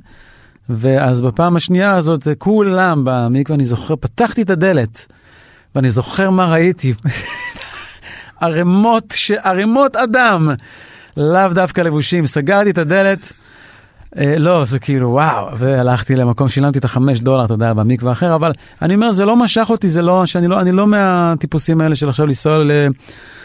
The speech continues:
אה, אז, אה, מה שבאמת, אה,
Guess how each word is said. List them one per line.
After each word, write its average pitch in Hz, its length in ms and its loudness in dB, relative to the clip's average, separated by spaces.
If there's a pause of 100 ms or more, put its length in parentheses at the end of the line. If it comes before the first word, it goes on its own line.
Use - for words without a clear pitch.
(400)
אה, 165 320 0
אז, 160 400 0
אה, 151 480 4
מה 160 220 0
שבאמת, 165 640 0
אה, 160 380 -4